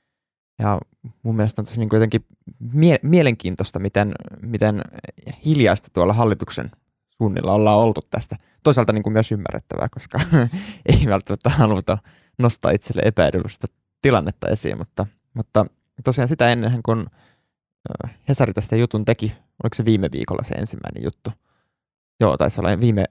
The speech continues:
viime viikon puolella, niin, ö, siihen astihan linja oli se, että tää on täysin liiketaloudellinen, niin kun,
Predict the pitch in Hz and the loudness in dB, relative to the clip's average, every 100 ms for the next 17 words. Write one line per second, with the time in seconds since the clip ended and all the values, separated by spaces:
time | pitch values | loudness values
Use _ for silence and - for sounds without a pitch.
0 | - 127 110 69 65 - - - 65 - | 0 0 2 0 -4 -6 -4 -2 -2 -4
1 | 62 62 57 - - - - _ - 113 | -6 -8 -10 -16 -16 -16 -16 _ -4 -2
2 | 104 101 - 107 98 - _ 120 113 98 | 0 -2 -4 -6 -8 -12 _ 2 4 4
3 | 101 120 101 104 - - _ _ _ _ | 4 2 2 2 -4 -8 _ _ _ _
4 | _ 104 101 107 107 107 107 _ _ _ | _ -2 4 2 2 -2 -8 _ _ _
5 | _ 113 110 110 - 95 104 101 104 101 | _ 0 0 0 0 2 2 2 0 -2
6 | 98 104 107 | -4 -4 -6